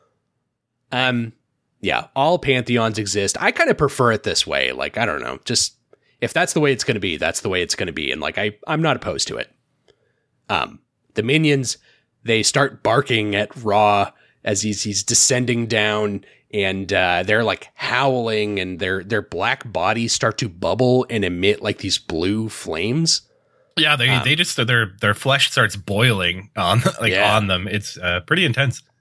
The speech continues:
Speaker 1: Yeah, it seems like Ra's presence has, like, supercharged them somehow.
Speaker 2: Hmm.
Speaker 1: Yeah, and one of them leaps to, up toward Ra to attack,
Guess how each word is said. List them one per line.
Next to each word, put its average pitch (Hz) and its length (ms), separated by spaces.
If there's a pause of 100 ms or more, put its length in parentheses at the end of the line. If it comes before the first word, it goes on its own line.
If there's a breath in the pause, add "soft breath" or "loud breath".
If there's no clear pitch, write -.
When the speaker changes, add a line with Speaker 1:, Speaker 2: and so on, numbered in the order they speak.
(400)
Speaker 1:
Yeah, 73 300
it 117 140
seems 127 260
like 113 200
Ra's 98 440
presence 87 440
has, 78 200
like, 78 140
supercharged 76 800
them 67 400
somehow. 110 440
Speaker 2:
Hmm. - 40 (760)
Speaker 1:
Yeah, 80 140
and 87 140
one 143 160
of 156 120
them 120 360
leaps 95 640 (500)
to, - 200
up 123 240 (160)
toward 123 520
Ra 92 440
to 107 180
attack, 107 560